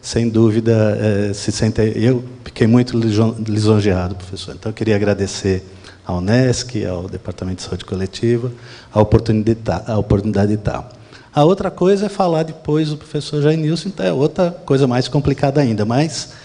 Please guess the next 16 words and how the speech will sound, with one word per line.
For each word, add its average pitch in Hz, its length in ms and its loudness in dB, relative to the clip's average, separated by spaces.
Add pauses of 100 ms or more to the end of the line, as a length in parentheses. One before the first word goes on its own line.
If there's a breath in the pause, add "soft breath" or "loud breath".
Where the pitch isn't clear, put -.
(260 loud breath)
eu 143 140 4
vou 175 140 4
tentar 147 360 -2
fazer 117 600 0
o 110 80 -2
que 139 460 -2
eu 151 120 0
conversei 147 720 0
meio 123 260 2
com 117 120 -8
o 107 40 -4
Cipriano 110 680 0
aqui 110 320 -2
pra, 123 560 2 (520 loud breath)
eh, 104 440 2
então 113 340 -2